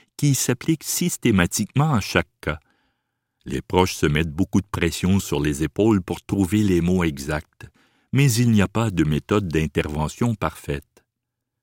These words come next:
Il y a cependant une limite à ce qu'une personne qui n'est pas professionnellement formée peut faire. «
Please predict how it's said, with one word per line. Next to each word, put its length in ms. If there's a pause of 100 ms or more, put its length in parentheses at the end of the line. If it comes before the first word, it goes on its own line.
(500)
Il 140
y 100
a 80
cependant 560
une 200
limite 500
à 60
ce 160
qu'une 260
personne 540
qui 180
n'est 140
pas 240
professionnellement 920
formée 460
peut 180
faire. « 540